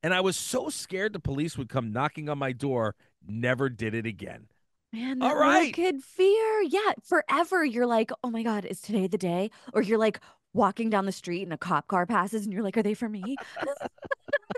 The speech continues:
Speaker 1: Oh, it's, "Oh my God! Oh my God." Like craziness. Like, seriously. It was the same thing from, and you know, and I told it a million times before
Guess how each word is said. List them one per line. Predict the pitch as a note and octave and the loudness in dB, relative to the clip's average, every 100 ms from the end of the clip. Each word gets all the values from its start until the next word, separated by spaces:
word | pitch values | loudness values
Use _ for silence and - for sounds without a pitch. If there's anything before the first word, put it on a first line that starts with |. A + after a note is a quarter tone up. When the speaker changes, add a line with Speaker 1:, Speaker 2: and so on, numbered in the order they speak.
| - - - - - _ - - _ - | -8 -8 -8 -2 -4 _ -8 -8 _ -10
Speaker 1:
Oh, | G#3+ - - - | -8 -8 -10 -8
it's, | - - | -4 2
"Oh | - | 6
my | B4 B4+ C5 B4+ C5+ C#5 C5+ | 6 8 8 8 8 8 6
God! | A#4 - | 4 2
Oh | A#4+ | 2
my | A#4 B4 | 4 4
God." | A4+ A4 - - | 4 2 -2 -6
Like | - F3+ | 0 0
craziness. | - A#3+ D4 D#4+ C4+ F#3+ C#3 C#3+ | 4 2 4 2 0 0 0 0
Like, | E3 D#3 | -2 -2
seriously. | - A#3 A3+ F#3+ - - | -4 -4 -6 -10 -16 -2
It | |
was | F3+ | 0
the | F3+ | 2
same | G3 G#3+ A3+ | 2 0 0
thing | G#3+ G#3+ F#3+ | -2 -4 -2
from, | G3 D#3 | -2 2
and | E3 E3 | 2 2
you | F#3+ | 4
know, | D#3 C#3+ | 4 4
and | C#3 | 2
I | |
told | C3 - D3 C#3 | 0 0 0 0
it | C#3 | -2
a | |
million | C#3 C3+ C#3 | -2 -4 -4
times | A#2+ A2+ A#2+ A2+ | -6 -8 -8 -8
before | A2+ A2+ A2 | -8 -4 -4